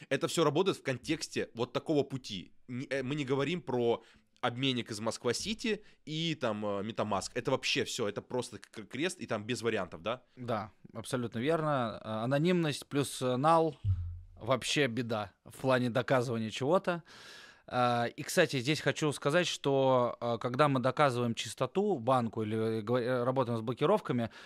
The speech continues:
Speaker 2: кто-то, э, это начинает ассоциировать с налогами, но я на этом этапе бы лучше бы разделил эти две сущности, и налоги бы оставил налогами,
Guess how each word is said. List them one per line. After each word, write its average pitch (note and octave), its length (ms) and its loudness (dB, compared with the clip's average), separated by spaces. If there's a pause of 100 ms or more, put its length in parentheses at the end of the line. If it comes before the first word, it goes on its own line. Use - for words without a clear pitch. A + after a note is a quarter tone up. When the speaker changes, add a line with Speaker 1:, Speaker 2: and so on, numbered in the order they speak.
(200)
Speaker 2:
кто-то, F#3 340 4
э, C3+ 480 6
это C3+ 160 2
начинает C#3 460 2
ассоциировать C3 580 2
с - 60 -6
налогами, C3+ 640 4
но A2+ 120 -2
я D#3 440 4
на C#3 180 2
этом C3+ 240 0
этапе E3+ 280 2
бы A#2+ 100 0
лучше C#3 320 2
бы A2+ 100 0
разделил C3 420 2
эти A2+ 140 -4
две A#2 160 0
сущности, D#3+ 520 0
и B2+ 360 0
налоги C#3 320 4
бы A#2+ 140 0
оставил B2+ 320 2
налогами, F#3+ 640 4